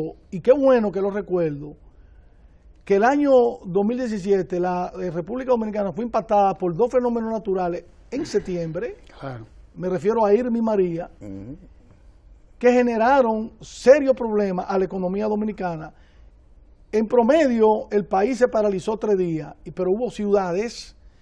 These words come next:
Speaker 1: que se paralizaron entre diez y quince días.
Speaker 3: Ujú.
Speaker 1: Y eso impacta la recaudación tributaria, no obstante que la recaudación tributaria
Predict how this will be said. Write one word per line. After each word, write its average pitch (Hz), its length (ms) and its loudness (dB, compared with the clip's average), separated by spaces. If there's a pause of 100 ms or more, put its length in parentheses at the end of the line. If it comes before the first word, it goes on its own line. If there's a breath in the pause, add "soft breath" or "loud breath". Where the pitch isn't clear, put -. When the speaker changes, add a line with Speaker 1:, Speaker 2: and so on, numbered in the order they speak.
(140)
Speaker 1:
que 175 120 -4
se 185 100 -4
paralizaron 185 540 -2
entre 170 220 -6
diez 220 280 -4
y 208 60 -14
quince 185 320 -10
días. - 480 -12 (260)
Speaker 3:
Ujú. 90 460 -16 (460 soft breath)
Speaker 1:
Y 320 160 0
eso 269 520 4 (680)
impacta 208 880 2 (240)
la 202 140 4
recaudación 196 520 0
tributaria, 208 580 0 (140)
no 143 240 -6
obstante 220 760 2 (380 soft breath)
que 185 120 -2
la 185 100 0
recaudación 175 480 -2
tributaria 214 640 -4